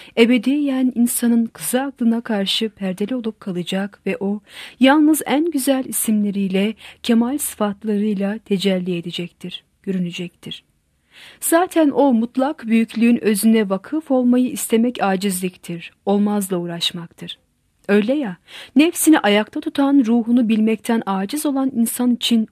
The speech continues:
o büyük sırrı, o ezeli kutsal nuru bilmemek kadar tabii bir şey olur mu?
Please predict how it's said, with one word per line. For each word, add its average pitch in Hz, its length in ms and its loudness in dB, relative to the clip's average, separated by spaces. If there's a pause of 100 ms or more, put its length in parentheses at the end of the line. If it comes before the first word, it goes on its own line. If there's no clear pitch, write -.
o 240 160 -4
büyük 214 300 -4
sırrı, 185 560 -4 (340)
o 320 140 0
ezeli 262 480 2
kutsal 277 500 -4
nuru 240 440 0
bilmemek 226 520 0
kadar 202 300 -2
tabii 202 400 -6
bir 202 120 -6
şey 196 320 -4
olur 196 240 -6
mu? 185 240 -8